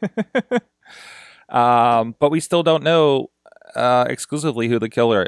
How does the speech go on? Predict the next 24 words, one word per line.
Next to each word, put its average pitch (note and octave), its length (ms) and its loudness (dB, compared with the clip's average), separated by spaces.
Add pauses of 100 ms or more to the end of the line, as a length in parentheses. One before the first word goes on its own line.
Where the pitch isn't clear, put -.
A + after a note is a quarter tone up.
is, - 220 -16
and A2 300 -4
I A2+ 100 -2
think A#2 200 -10
that's A2+ 200 -4
gonna A#2+ 180 -8
be A2 380 -8
obviously A2 440 -4
the G#2+ 100 -8
mystery, G#2+ 420 -6
at F#2 80 -6
least C3 180 -6
for, G#2+ 200 -6
for G#2 160 -2
a G2+ 60 -2
season, G#2+ 460 -6 (720)
as, G#2 380 -4
uh, G#2 260 0
Wayne A2 200 -4
figures G#2 300 -6
that, G2+ 220 -4
or G#2 140 0
I'm G2 140 0
sorry, G2 200 -8